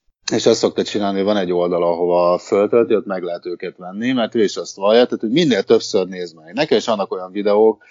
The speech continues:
amit már így, tehát hiába tíz perc, meg nagyjából már kívülről tudom, <clears throat> ettől függetlenül már láttam száztizenhétszer. Meg vannak olyan hanganyagok, mert egy csomószor ezeket csak letöltöm M P három-ra, fölrakom a lejátszómra, és van egy ilyen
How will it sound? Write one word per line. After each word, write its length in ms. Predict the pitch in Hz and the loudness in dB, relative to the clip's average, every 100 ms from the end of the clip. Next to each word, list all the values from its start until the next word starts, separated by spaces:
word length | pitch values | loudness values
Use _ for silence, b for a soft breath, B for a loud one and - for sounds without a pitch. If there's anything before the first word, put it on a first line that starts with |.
| B B B | B B B
amit 260 | - 113 110 | -2 -2 0
már 280 | 107 104 104 | 0 2 2
így, 320 | 107 107 104 | 2 -2 -4
tehát 200 | 131 120 | -4 0
hiába 360 | 139 113 98 | 2 2 2
tíz 320 | - 104 90 - | -4 -6 -6 -4
perc, 380 | 101 117 123 - | 2 2 2 -4
meg 140 | 98 | -10
nagyjából 460 | 101 101 95 92 92 | -8 -6 -6 -6 -10
már 120 | 95 | -12
kívülről 460 | - 104 95 90 | -6 -6 -4 -6
tudom, 420 | 90 107 127 147 135 147 | -8 0 2 2 0 -2
<clears throat> 180 | 139 131 | -2 0
ettől 240 | 143 139 | 0 0
függetlenül 840 | 104 113 110 113 113 113 117 123 113 110 | -6 -4 -4 -4 -8 -6 -4 -4 -6 _
már 160 | 110 | -4
láttam 380 | 110 95 - 92 | 0 -2 -2 -14
száztizenhétszer. 1120 | 90 87 85 - 87 82 85 82 - 76 76 - _ _ _ _ _ _ _ | -12 -14 -14 -16 -14 -12 -10 -12 -12 -14 -14 -16 _ _ _ _ _ _ _
Meg 120 | 107 | 2
vannak 320 | 143 135 110 | 2 2 -2
olyan 180 | 110 90 | -4 -4
hanganyagok, 600 | 95 101 110 113 117 117 | -8 -6 -6 -4 -6 -6
mert 400 | 101 90 95 98 | -8 -10 -10 -10
egy 60 | 90 | -6
csomószor 440 | 110 95 87 90 | -4 -4 -4 -4
ezeket 360 | 85 90 92 - | -4 -4 -4 -4
csak 180 | 87 | -4
letöltöm 520 | 92 87 80 90 82 90 95 | 0 0 -2 -10 -12 -12 -10
M 40 | |
P 80 | 95 | 0
három-ra, 320 | 107 104 104 98 | 2 2 0 -4
fölrakom 460 | 113 98 90 90 | 0 0 -2 -6
a 60 | 85 | -6
lejátszómra, 520 | 87 104 113 127 113 | 2 2 2 -2 0
és 120 | 101 | -2
van 160 | - 90 | -6 -10
egy 140 | 80 | -10
ilyen 420 | 85 85 90 90 | -14 -18 -18 -20